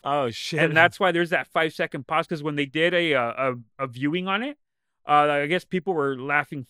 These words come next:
Speaker 2: fucking, like,
Speaker 1: You got
Speaker 2: hysterical
Speaker 1: quite the
Speaker 2: about it.
Speaker 1: commotion out of that little room up there.
Speaker 2: <laughs> Yeah, dude. But yes, the cream of Sun Young Guy, man. That is fucking great.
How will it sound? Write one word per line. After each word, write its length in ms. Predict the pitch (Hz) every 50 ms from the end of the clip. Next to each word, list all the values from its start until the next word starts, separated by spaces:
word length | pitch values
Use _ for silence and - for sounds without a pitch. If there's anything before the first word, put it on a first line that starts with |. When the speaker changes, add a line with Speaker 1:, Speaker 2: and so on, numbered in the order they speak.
| _ _ -
Speaker 2:
fucking, 340 | - 160 143 - 160 139 127
like, 240 | 123 113 107 -
Speaker 1:
You 60 | - 123
got 140 | - 165 156
Speaker 2:
hysterical 200 | 143 135 135 131
Speaker 1:
quite 160 | - 233 -
the 60 | - 117
Speaker 2:
about 80 | 117 -
it. 20 |
Speaker 1:
commotion 360 | - 165 156 220 247 - 185 160
out 100 | 139 131
of 80 | 131 123
that 160 | 120 120 131
little 180 | 160 175 175
room 220 | 143 135 185 247 247
up 140 | 254 - -
there. 340 | - - - 240 220 208 - _
Speaker 2:
<laughs> 40 | - 208 - - - 226 226 226 - - - - _ - - - _ _ - - _ _ _ - - _ _ _ - - _ _ _ _ _ _ _ - - _ _ - _ _ _ _ _ _ _ _ _ _ _ _ - - 214 214 208 156 147 156 - -
Yeah, 200 | 220 196 185 170
dude. 340 | 160 151 160 170 170 180 185 _ _ _ _ _
But 120 | - 165 180
yes, 280 | 180 - 196 170 143
the 140 | 143 147 160
cream 320 | 143 - - 220 226 214 220
of 80 | 190
Sun 360 | - - - 175 175 180 175
Young 220 | 170 175 170 165 151
Guy, 260 | 131 131 127 120 113 113
man. 340 | 110 110 113 110 110 110 - _ _ _ _ _ _ _ _ -
That 180 | 147 160 170
is 260 | 175 180 170 165 151 147 _
fucking 320 | - 165 160 - 156 147
great. 340 | 127 135 139 139 131 120